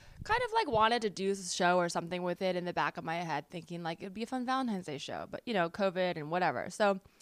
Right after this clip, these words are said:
I'm just keeping it real simple. We're just gonna have a little bit of fun and laugh and read, um, these sort of raunchy letters, um, on live. So you can follow me, Teresa Lee,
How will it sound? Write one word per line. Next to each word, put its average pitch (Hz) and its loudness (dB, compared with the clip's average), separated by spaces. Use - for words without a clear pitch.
I'm 403 2
just - -8
keeping 349 6
it 302 8
real 294 10
simple. 247 6
We're 254 2
just 269 -6
gonna 339 0
have 247 6
a 233 -2
little 233 4
bit 196 2
of 196 0
fun 180 6
and 170 -2
laugh 160 4
and 165 -4
read, 160 -2
um, 160 -2
these 160 -6
sort 170 -6
of 160 -8
raunchy 190 -2
letters, 240 2
um, 214 2
on 269 -2
live. 359 0
So 240 6
you 233 2
can 220 0
follow 202 6
me, 190 0
Teresa 175 -10
Lee, 170 -4